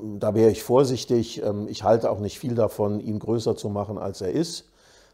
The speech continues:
Ähm, aber auch die realistische Einschätzung, äh, seines Gefährdungspotenzials oder Gefahrenpotenzials, glaube ich, reicht schon. Sehen Sie mir nach, wenn ich jetzt keine Bewertung der Bundespartei vornehmen will, aber um auf Ihre Frage einzugehen.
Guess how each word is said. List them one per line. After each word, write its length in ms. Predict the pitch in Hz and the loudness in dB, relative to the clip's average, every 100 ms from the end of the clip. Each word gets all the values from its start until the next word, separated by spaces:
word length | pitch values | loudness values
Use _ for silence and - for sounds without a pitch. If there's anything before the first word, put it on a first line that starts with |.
| - | -4
Ähm, 280 | 104 101 101 | -2 0 0
aber 240 | 95 95 | 4 4
auch 100 | 98 | 4
die 120 | 110 | 0
realistische 680 | 101 101 101 - - 107 104 | 2 2 2 0 -2 -2 0
Einschätzung, 800 | 107 101 - 101 - 101 98 120 | -2 -4 -2 -4 -2 -4 -4 -6
äh, 480 | 107 107 107 101 101 | -4 -4 -6 -10 -8
seines 260 | 104 101 | -6 -6
Gefährdungspotenzials 1400 | - - 113 113 107 - 104 104 92 104 98 98 95 - - | -8 -2 -2 -2 -6 -6 -4 -4 -6 -4 0 0 -2 -8 -8
oder 200 | 98 95 | -8 -8
Gefahrenpotenzials, 1160 | 95 92 101 104 107 104 92 - 98 98 - _ _ _ _ | -10 -8 -6 -6 -6 -6 -8 -6 -4 -6 -10 _ _ _ _
glaube 240 | - 98 98 | -4 -4 -4
ich, 180 | - | -8
reicht 320 | 90 110 113 - | -4 -4 -4 -4
schon. 380 | 123 117 110 - _ _ | 0 0 0 -8 _ _
Sehen 320 | - 117 123 | -2 0 0
Sie 140 | 110 117 | 0 2
mir 180 | 110 | 2
nach, 400 | 104 101 120 123 | 2 6 8 6
wenn 140 | 107 107 | 4 0
ich 120 | - | -2
jetzt 220 | 107 - | -4 -4
keine 380 | - 107 104 101 - _ _ - | -4 -2 -2 -4 -8 _ _ -8
Bewertung 480 | 104 104 120 123 113 | 0 6 6 6 2
der 100 | 104 | 0
Bundespartei 800 | - 131 139 - 123 - 120 117 | 2 0 -2 2 0 4 4 4
vornehmen 680 | - 123 117 117 113 110 110 | 2 0 0 0 0 0 2
will, 220 | 113 120 | 2 2
aber 280 | 98 101 123 | 0 2 0
um 160 | 113 | 0
auf 160 | 117 113 | -4 -4
Ihre 180 | 101 101 | -6 -6
Frage 440 | - 101 113 117 | -4 -2 0 0
einzugehen. 640 | 107 104 - 95 110 110 | 0 -6 -8 -2 0 0